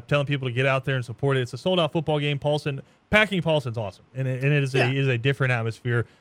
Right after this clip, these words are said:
Speaker 1: Georgia Southern's just not a very good football team right now. Uh, I, I think B Y U covers, and they cover by a lot. All right, speaking of teams that are fighting for bowl eligibility, Florida,
Speaker 2: <laughs>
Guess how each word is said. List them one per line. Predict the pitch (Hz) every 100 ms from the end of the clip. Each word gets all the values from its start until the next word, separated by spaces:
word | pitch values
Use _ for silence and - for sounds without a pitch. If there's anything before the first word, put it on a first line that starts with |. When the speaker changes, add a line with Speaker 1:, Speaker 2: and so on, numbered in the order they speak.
| _
Speaker 1:
Georgia | 160 151
Southern's | 151 139
just | 120
not | 127
a | 117
very | 123
good | 110 -
football | 127 123 117
team | 131
right | 120 120 117
now. | 120 113 - _ _
Uh, | 123
I, | 120 110 110 127 120
I | 123
think | 131 113
B | 131
Y | 123 117
U | 113
covers, | - 123 117 107
and | 117 110
they |
cover | 107 127 110
by | 104 113 107 107
a | 117 113 104
lot. | 101 120 120 104 _ _ -
All | 139
right, | 120
speaking | - 196 185
of | 165
teams | - 175 160
that | 147
are |
fighting | 127 160 160 160
for | 139 147
bowl | 127 147 151
eligibility, | 139 135 117 131 254 247 240 - _ _
Florida, | _ 208 254 285 170 - _ _ _ _ _ _ _ _ _ _
Speaker 2:
<laughs> | _